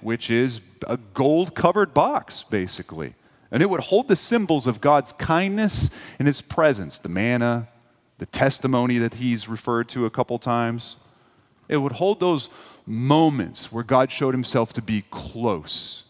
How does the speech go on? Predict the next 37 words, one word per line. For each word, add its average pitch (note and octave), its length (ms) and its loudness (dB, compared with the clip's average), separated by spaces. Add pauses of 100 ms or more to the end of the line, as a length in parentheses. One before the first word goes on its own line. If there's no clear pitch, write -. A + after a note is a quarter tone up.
(120)
his G#2 160 -6
presence G2+ 600 -2
with G2+ 260 -4
his G2 240 -4
people. - 500 -10 (1400)
If - 80 -20
you G2+ 80 -6
watch G#2 200 -2
Raiders G2 300 -4
of F#2+ 60 -6
the F#2 100 -2
Lost F#2 320 -2
Ark, F#2+ 240 -2
apparently G2 400 -4
there F2+ 100 -6
were E2 120 -12
goblins F2 540 -4
in F2+ 60 -6
it F2 120 -8
too F2+ 260 -8
that E2+ 80 -10
would E2+ 140 -12
come G2 180 -4
out F#2+ 200 -4
and F2+ 60 -8
melt G2 220 -4
your F#2 120 -8
face. G2 440 -6
If F#2 100 -12
you D#2+ 80 -10
haven't G2+ 280 -2
seen G2+ 240 -4
it, G2+ 120 -4
you G2+ 120 -8
can E2+ 120 -8
YouTube G2 420 -4
it. G2 160 -4